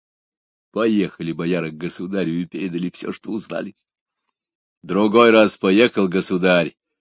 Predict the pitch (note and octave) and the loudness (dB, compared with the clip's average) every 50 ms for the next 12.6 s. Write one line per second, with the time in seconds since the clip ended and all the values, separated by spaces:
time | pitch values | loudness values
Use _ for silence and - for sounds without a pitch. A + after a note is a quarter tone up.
0 | _ _ _ _ _ _ - C#2+ D2+ E2+ G2+ G#2+ G2 G#2 G2 F2+ E2 F#2 F#2 E2+ | _ _ _ _ _ _ -14 -6 -2 0 0 2 4 2 2 2 2 0 0 0
1 | E2+ - - - F2 E2 - - - - F#2 F2 D#2+ - - F2 D#2+ - _ _ | 0 -4 -8 -8 -8 -8 -8 -8 -6 -6 -4 -4 -4 -6 -6 -8 -8 -8 _ _
2 | _ _ _ _ _ _ _ _ - D#2+ F#2+ A#2 D#3 G3 G#3+ G3 C#3+ B2+ A#2 A2+ | _ _ _ _ _ _ _ _ -10 -4 -2 0 0 2 4 4 6 8 8 6
3 | G#2+ G2 - G#2+ G2+ F#2+ G#2 G#2 G#2 G#2 G2 F2+ E2+ A2 A2+ A2 G2+ F#2+ F2+ - | 6 4 2 0 2 4 4 4 4 4 2 2 0 2 4 4 4 2 0 -4
4 | - - G2 F2 - _ _ _ _ - B2 D3+ E3+ E3+ E3 D#3 B2+ G#2 F#2 F2+ | -6 -4 -4 -4 -4 _ _ _ _ -4 -2 0 2 4 4 4 4 2 2 2
5 | E2 - - _ _ _ _ _ _ - - - F#2+ G2+ A#2 C3+ C#3 - - D3 | 0 -2 -6 _ _ _ _ _ _ -20 -12 -4 2 4 4 4 4 4 4 2
6 | C3+ - C#3+ D3 C#3+ D3 D3 C#3 - - D3+ D#3 D3+ C#3 - - - D3+ C#3+ - | 4 6 6 6 8 8 8 6 6 4 4 6 6 4 4 4 4 4 6 6
7 | D3+ D#3 D3 D3 D3+ B2+ B2+ C#3 D3+ D#3+ D#3+ C3 - _ _ _ _ _ _ _ | 4 4 6 4 4 4 6 6 6 6 4 2 -2 _ _ _ _ _ _ _
8 | _ _ _ - - F3 F3 E3 - - - F3+ F#3 E3 C3 - C#3+ D#3+ F#3 G3+ | _ _ _ -2 2 2 2 2 0 0 0 2 2 2 0 -2 0 2 4 4
9 | G3 F#3 - - - - G#2 G2+ G2 G2 F#2+ E2+ F2+ F#2+ F#2+ G2 F#2+ F#2+ F2+ - | 4 4 4 0 -2 0 2 2 4 4 2 2 2 4 4 4 4 4 2 -2
10 | - - - F2 G2 D3 F3+ G3 G3+ G3 F#3 - - - D3+ E3 D#3 C#3+ C#3+ D3 | -6 -6 -2 0 2 2 2 2 2 0 -2 -2 -2 0 2 2 4 4 4 6
11 | D3+ D3 C3+ - - C#3+ C#3 C#3 B2+ A#2+ A2+ G#2+ F#2 F2+ F#2 G2 G#2 G#2 G2+ F#2+ | 6 4 2 0 -4 -4 -2 -2 -2 -2 -2 -2 0 0 2 2 2 2 2 0
12 | F#2+ F#2 F#2+ F2 - A2+ G2+ F2+ F#2 F#2+ F#2+ F2+ | -2 -4 -6 -8 -8 -6 0 2 4 4 4 2